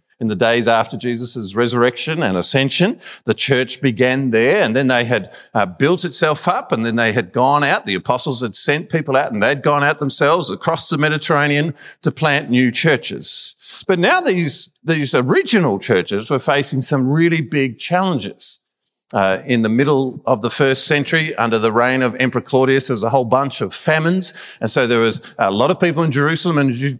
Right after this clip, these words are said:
and Judea who were, were starving, like, they were really struggling to find food. It's likely that some of the Christians were also finding it hard because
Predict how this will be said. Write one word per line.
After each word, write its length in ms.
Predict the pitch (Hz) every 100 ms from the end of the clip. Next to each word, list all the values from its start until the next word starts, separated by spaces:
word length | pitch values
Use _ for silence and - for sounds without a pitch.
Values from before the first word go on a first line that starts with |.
| _ -
and 160 | 131
Judea 460 | 120 127 123 143 160
who 220 | 143 139
were, 240 | 135 127 - -
were 120 | 131 127
starving, 580 | - 151 180 254 147
like, 220 | 87 104 135
they 80 |
were 160 | 127 123
really 420 | 120 139 151 143
struggling 560 | 131 - 170 180 131 113
to 80 | 113
find 340 | 131 127 117
food. 480 | - 220 160 - - _ _ _ _ -
It's 140 | 165 165
likely 320 | 160 165 165
that 140 | 151
some 180 | - 165
of 80 | 156
the 80 | -
Christians 520 | 180 185 - 240 156
were 140 | 131
also 320 | 143 185 175
finding 360 | 156 160 151 147
it 100 | 123
hard 340 | - 135 226
because 320 | 240 131 117